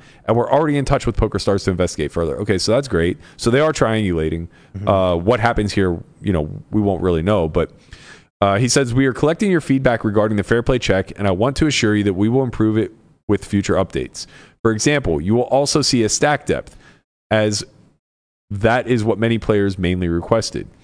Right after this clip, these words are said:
Speaker 1: We will also try to add other data and keep continuously improving it." So basically, they're trying to reduce the rate of false positives.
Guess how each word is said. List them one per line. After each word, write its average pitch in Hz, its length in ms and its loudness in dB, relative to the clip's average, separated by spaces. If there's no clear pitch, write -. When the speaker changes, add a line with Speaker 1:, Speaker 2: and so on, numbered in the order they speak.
Speaker 1:
We 113 120 2
will 113 80 0
also 135 300 2
try 127 180 2
to 123 100 -2
add 117 220 2
other 139 260 0
data 92 420 2
and 113 120 -4
keep 151 200 0
continuously 123 540 0
improving 87 360 -2
it." - 100 -12
So - 120 0
basically, 160 380 0
they're 120 120 0
trying 113 240 0
to 101 40 0
reduce 92 380 0
the 92 100 -8
rate 92 300 0
of 101 80 -4
false 101 240 0
positives. 123 480 -2